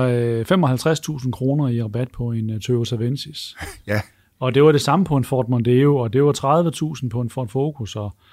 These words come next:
Speaker 1: femogtyve tusind på en, øh, V V, øh, Polo og Golf. Og jeg fik alle mulige vilde forslag om, at hvis jeg nu, øh, hvis jeg nu havde en bror, som havde et C V R-nummer,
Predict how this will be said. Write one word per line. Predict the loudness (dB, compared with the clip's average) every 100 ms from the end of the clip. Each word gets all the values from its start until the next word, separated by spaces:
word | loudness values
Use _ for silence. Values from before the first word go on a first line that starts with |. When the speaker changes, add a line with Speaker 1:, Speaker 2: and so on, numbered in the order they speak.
| -20 -20 0
Speaker 1:
femogtyve | 2 4 2 2 0
tusind | 0 -2 -4 -4
på | -2 0
en, | 2 0
øh, | 0 0
V | 0 0
V, |
øh, | 0 -2 -6 -6
Polo | -2 0 0 -2
og | -2
Golf. | -2 -2 -4 -10
Og | -10 -8 -10 _ _ _ _ _ _
jeg | -2
fik | 0 2
alle | 6 6
mulige | 6 6 4
vilde | 4 4 4
forslag | 4 4 4 0 0
om, | 0 -2 -2
at | -4
hvis | -4 0
jeg | 2
nu, | 4 4 0 _ _ _ _ _ _ _
øh, | -10 -4
hvis | 0 2
jeg |
nu | 4
havde | 4 4 4
en | 2
bror, | 2 2 4 2
som | 0 0
havde | 2 2 2
et | -2 -2
C | -2
V | 0
R-nummer, | 2 2 0 -4 -10